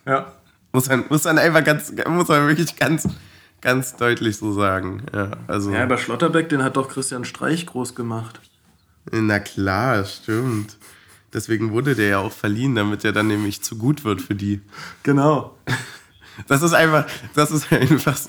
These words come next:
Speaker 2: also für die hat sich's ja absolut gelohnt, aber es ist schon wild, wenn du jemand verleihen möchtest, äh, damit er quasi niveautechnisch sich anpasst.
Speaker 1: Ja.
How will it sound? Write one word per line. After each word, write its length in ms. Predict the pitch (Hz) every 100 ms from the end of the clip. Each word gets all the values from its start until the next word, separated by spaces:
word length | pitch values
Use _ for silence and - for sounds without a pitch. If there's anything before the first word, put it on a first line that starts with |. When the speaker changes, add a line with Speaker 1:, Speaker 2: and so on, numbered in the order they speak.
| - - - -
Speaker 2:
also 200 | 120 117
für 160 | 107 117
die 200 | 120 127
hat 120 | 117
sich's 160 | 117 113
ja 180 | 101
absolut 460 | 98 101 113 107 101
gelohnt, 500 | 95 101 107 127 -
aber 160 | 101 98
es 100 | 113
ist 120 | 113
schon 220 | 107 104
wild, 260 | 110 120 101
wenn 100 | 98
du 60 |
jemand 380 | 98 98 101 95
verleihen 400 | - 98 101 123
möchtest, 480 | 107 104 - 107 -
äh, 180 | - -
damit 280 | - 101 101
er 280 | 101 98 98 - - _ _ _ -
quasi 240 | 107 104
niveautechnisch 760 | 104 104 101 117 - 117 120 110
sich 240 | - 104
anpasst. 560 | 104 113 127 135 - - _ -
Speaker 1:
Ja. 380 | 131 131 -